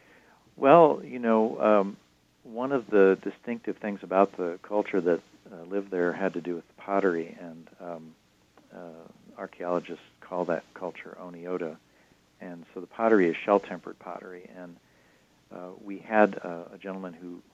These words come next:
who makes pottery in that tradition. He made some pottery for the film. We used that pottery in the fire and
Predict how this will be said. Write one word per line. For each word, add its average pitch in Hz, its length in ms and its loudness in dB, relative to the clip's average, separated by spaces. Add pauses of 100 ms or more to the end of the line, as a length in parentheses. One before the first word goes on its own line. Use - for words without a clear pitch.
who 95 80 -20
makes 98 340 -2
pottery 87 400 2
in 82 100 -6
that 80 160 -8
tradition. 92 580 -12
He 82 100 -20
made 87 300 -10
some - 80 -20
pottery 90 380 -2
for - 180 -12
the 82 80 -16 (100)
film. 95 260 -10 (380)
We 95 120 -12
used 117 340 0
that 110 160 6
pottery 101 520 4
in 110 200 -2
the 113 80 0
fire 98 560 2 (100)
and 85 360 -18